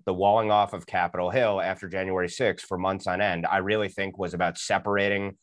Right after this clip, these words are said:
the ruling class from the ruled and presenting an illustration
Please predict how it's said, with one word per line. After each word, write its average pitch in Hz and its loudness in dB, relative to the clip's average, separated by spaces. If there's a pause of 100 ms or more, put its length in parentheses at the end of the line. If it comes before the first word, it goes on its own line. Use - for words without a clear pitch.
(160)
the 95 -4
ruling 92 2
class 95 2
from 95 -6
the 82 -6
ruled 95 0
and 82 -4
presenting 95 -2
an 92 -4
illustration 98 -2